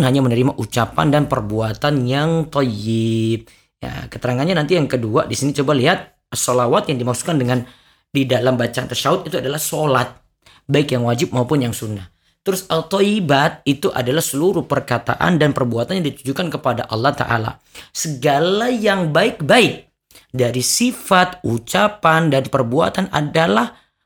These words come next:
berhak bagi Allah untuk mendapatinya.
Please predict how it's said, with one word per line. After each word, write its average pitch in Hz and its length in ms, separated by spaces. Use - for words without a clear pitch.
berhak 165 480
bagi 139 400
Allah 190 320
untuk 170 400
mendapatinya. 131 720